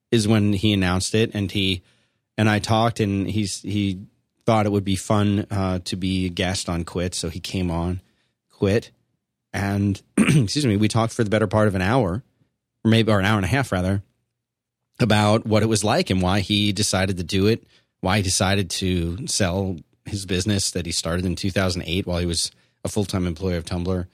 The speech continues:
and, uh, what it was like getting, you know, burnt out on that, and why he decided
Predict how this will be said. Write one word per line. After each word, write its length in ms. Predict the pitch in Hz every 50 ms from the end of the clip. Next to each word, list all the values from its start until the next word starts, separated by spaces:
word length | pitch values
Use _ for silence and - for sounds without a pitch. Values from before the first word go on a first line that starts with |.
| _ _ _ _ _ _ _ _ _ _ _
and, 440 | - 92 90 82 78 82 76 87 -
uh, 240 | 78 55 - 87 85 87 - _ _ _ _ _ _ _
what 140 | 98 107 107
it 40 |
was 120 | 95 98 -
like 160 | 98 92 92
getting, 360 | - 92 87 85 82 82 92 -
you 140 | - 101 95
know, 100 | 87 78
burnt 320 | 73 82 92 90 90 87 90
out 380 | 82 82 85 85 85 92 95 - _ _ _ _ _ _ _ _ _ _ -
on 160 | 95 95 92
that, 240 | 87 85 95 98 92
and 160 | - 92 95
why 200 | 95 101 104 107 101
he 160 | 92 107 95
decided 720 | 92 98 - - 113 101 107 110 104 107 107 101 95 98